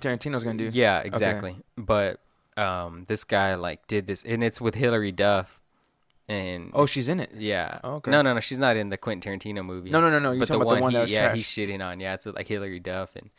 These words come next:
Speaker 2: he just talks about how it's just, like, fantasy porn. Like, the guy, like, re-, like, rewrote this movie where, you know, they s-, they kill every, they kill the killers and they
Speaker 1: Mm-hmm.
Speaker 2: survive, and but then,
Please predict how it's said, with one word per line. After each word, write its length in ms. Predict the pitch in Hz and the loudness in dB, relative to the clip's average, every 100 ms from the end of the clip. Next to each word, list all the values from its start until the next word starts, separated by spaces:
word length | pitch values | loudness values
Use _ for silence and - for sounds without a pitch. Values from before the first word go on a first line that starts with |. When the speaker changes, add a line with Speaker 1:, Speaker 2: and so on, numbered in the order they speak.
| - - - _ _ _ | -20 -20 -20 _ _ _
Speaker 2:
he 100 | 120 | -8
just 200 | 110 101 | -6 -4
talks 260 | 101 98 - | -2 -2 -2
about 220 | 90 82 | -8 -6
how 240 | 92 92 92 | -4 -4 -4
it's 100 | 95 | -8
just, 200 | 95 - | -10 -8
like, 340 | 73 69 - | -8 -8 -12
fantasy 540 | - 107 101 95 101 95 | -4 0 0 -4 -8 -8
porn. 600 | - 98 98 95 92 90 | -6 -4 -2 -4 -6 -8
Like, 180 | 90 | -10
the 60 | 95 | -8
guy, 300 | 85 95 92 | -2 -2 -2
like, 380 | 90 82 90 - | -4 -8 -10 -14
re-, 320 | 98 98 101 95 113 | -8 -4 -4 -4 -4
like, 200 | 98 92 | -2 -2
rewrote 380 | 107 107 101 98 | 0 2 2 0
this 180 | 92 - | -4 -6
movie 380 | 101 101 98 98 | -4 -2 -2 -4
where, 420 | 95 92 90 60 | -2 -2 -4 -8
you 160 | 101 101 | -8 -6
know, 120 | 92 | -4
they 120 | 90 | -4
s-, 200 | 95 - 98 | -4 -4 -6
they 140 | 104 | -6
kill 340 | 98 - 110 104 | -4 2 2 4
every, 240 | 101 101 | 0 -2
they 160 | 104 113 | -2 -2
kill 240 | - 113 | 2 2
the 100 | 104 | 2
killers 760 | - 117 107 107 101 104 98 95 | 0 0 2 2 0 -2 -4 -6
and 200 | 92 95 | -4 -2
they 60 | |
Speaker 1:
Mm-hmm. 100 | 110 | -2
Speaker 2:
survive, 800 | 110 92 98 98 98 95 98 92 | -2 2 4 4 4 2 0 -4
and 200 | 92 87 _ - - - - | -6 -10 _ -20 -20 -8 0
but 140 | 123 | 4
then, 260 | 135 123 | 4 2